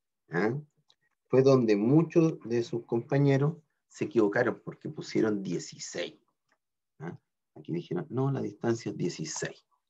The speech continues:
¿Ya? Y no, pues según este D C L que dibujamos, no es dieciséis, es dieciséis más tres. ¿Por qué?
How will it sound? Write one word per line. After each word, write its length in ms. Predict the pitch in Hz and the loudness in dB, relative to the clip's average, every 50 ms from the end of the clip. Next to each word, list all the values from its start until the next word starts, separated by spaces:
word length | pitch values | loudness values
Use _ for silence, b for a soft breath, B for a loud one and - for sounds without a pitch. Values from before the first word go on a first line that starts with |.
| _ _ _ _ - | _ _ _ _ -12
¿Ya? 200 | 147 170 - - - _ _ _ _ _ _ _ _ _ | -10 -10 -10 -12 -16 _ _ _ _ _ _ _ _ _
Y 80 | - 175 | -8 -4
no, 180 | 98 123 139 135 | -2 -2 -2 -4
pues 120 | - - | -6 -8
según 380 | - 90 87 87 95 104 113 120 | -4 -2 -2 0 0 -2 -2 -2
este 360 | 117 - _ _ - 98 87 | -4 -8 _ _ -6 -6 -4
D 160 | - 98 104 | -2 -4 -4
C 380 | 104 - - 113 107 104 87 90 | -4 -4 -2 -2 0 0 0 -2
L 200 | 92 90 87 - | -4 -4 -6 -4
que 120 | - 95 | -4 -4
dibujamos, 680 | 87 90 104 120 131 - - 82 85 87 98 123 135 - _ _ _ _ _ _ _ _ _ _ _ _ _ _ _ | -2 -2 -2 -4 -4 -4 -4 -4 -4 -4 -6 -8 -10 -12 _ _ _ _ _ _ _ _ _ _ _ _ _ _ _
no 140 | - 95 131 | -2 0 0
es 60 | 156 | 2
dieciséis, 460 | 185 180 170 196 190 - 208 - - - _ _ _ _ _ _ _ _ _ _ _ _ _ _ _ _ _ _ _ _ _ _ - | 2 2 0 0 -2 -2 -2 -2 -4 -6 _ _ _ _ _ _ _ _ _ _ _ _ _ _ _ _ _ _ _ _ _ _ -10
es 180 | - 98 92 | -8 -8 -6
dieciséis 720 | - - 87 - - - 76 78 - - 120 120 127 120 | -6 -6 -6 -6 -8 -8 -10 -10 -4 0 2 2 2 2
más 220 | 113 101 92 - - _ _ | 0 -2 -4 -6 -10 _ _
tres. 400 | - 196 214 160 - - - _ _ _ _ _ _ _ _ _ _ _ _ _ _ _ _ _ _ _ _ _ _ _ _ _ _ _ | 0 2 2 2 0 -4 -8 _ _ _ _ _ _ _ _ _ _ _ _ _ _ _ _ _ _ _ _ _ _ _ _ _ _ _
¿Por 220 | - 85 - - | -2 -2 -2 -2
qué? 280 | - - 170 180 190 | 2 2 2 2 2